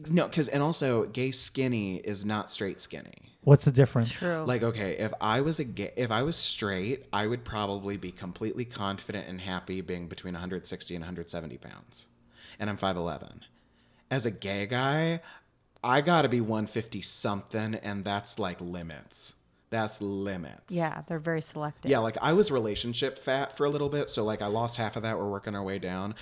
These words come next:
Speaker 1: But, like, if I wanna get fucked regularly, I gotta weigh, like, one fifty.
Speaker 2: So as a man that's black between twenty-five and forty, you don't care if they're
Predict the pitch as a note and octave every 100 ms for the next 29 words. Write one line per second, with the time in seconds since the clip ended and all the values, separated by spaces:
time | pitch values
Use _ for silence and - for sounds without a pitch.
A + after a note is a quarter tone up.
0 | - - A#2+ A#2 A2+ A#2 D#3 D#3+ - -
1 | A2 A2 - F#2 F2 A2 A2+ B2 C3 B2+
2 | G#2+ G#2+ A2+ G#2+ F#2 F2+ E2+ D#2+ D#2+ E2
3 | - - - - - - D#3+ D#3+ E3 D3
4 | D3 C#3 D3+ D#3+ D#3+ D#3+ E3+ C#3+ C3+ A#2+
5 | B2+ C3 C#3 C3+ C3+ - C3 - C3 A#2+
6 | C3 B2 A#2+ A#2 B2+ A#2+ A2+ B2+ B2 -
7 | - B2 A#2+ A#2 B2 A#2 A2 A2+